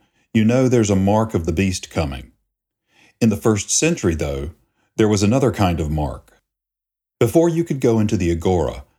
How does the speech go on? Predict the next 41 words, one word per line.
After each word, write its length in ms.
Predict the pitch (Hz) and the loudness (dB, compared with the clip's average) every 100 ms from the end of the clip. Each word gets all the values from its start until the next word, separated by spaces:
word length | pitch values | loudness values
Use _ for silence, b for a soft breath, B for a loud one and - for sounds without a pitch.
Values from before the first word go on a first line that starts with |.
| - | -8
the 80 | 87 | -6
place 320 | - 98 - | -2 -2 -2
of 120 | 71 | -6
shopping, 600 | - 104 92 - 71 64 _ _ _ _ | -6 -4 -4 -8 -10 -12 _ _ _ _
you 120 | - 110 | -2 0
had 180 | 135 | 2
to 60 | 139 | 0
dip 240 | 131 123 | -2 -2
your 100 | 98 | -4
finger 480 | 87 123 117 80 73 - | -2 0 0 -2 -4 -2
in 60 | |
the 160 | 92 - | -4 0
ashes 460 | 95 101 - 107 | -2 0 0 -2
of 160 | - 98 | -2 -4
a 60 | 92 | -2
sacrifice 760 | - 101 - 80 78 76 76 | 0 -2 -2 -8 -6 -8 -8
to 100 | - | -6
the 160 | 85 95 | -4 -2
idol 420 | 87 82 82 80 | -2 -2 -2 -4
of 120 | 98 | -2
Domitian, 580 | 92 107 120 - 73 - _ _ _ _ _ b b | 0 0 -2 -4 -10 -12 _ _ _ _ _ b b
and 160 | 120 107 | 0 2
you 120 | 104 | 0
wiped 420 | 113 156 - 101 | 0 -2 -4 -4
those 260 | 110 101 90 | 0 0 -2
ashes 520 | 98 98 92 78 80 | -2 -2 -2 -4 -4
on 160 | 90 85 | -4 -2
your 140 | 82 | -2
forehead. 640 | - 107 98 67 67 - _ _ _ _ _ _ b b | 0 0 0 -2 -6 -14 _ _ _ _ _ _ b b
When 160 | - 113 | 0 2
you 80 | 107 | 4
did 240 | 165 160 | 2 2
that, 380 | 104 78 - - _ _ - | -2 -4 -8 -14 _ _ 0
you 120 | 107 | 2
were 140 | 90 | 2
allowed 340 | 87 95 110 107 | 2 2 0 0
to 60 | |
go 280 | 90 104 127 | 0 2 2
in 280 | 90 78 80 | 0 -2 -4
and 160 | - 98 | -4 -2
shop. 440 | - 143 82 - | -2 -4 -4 -12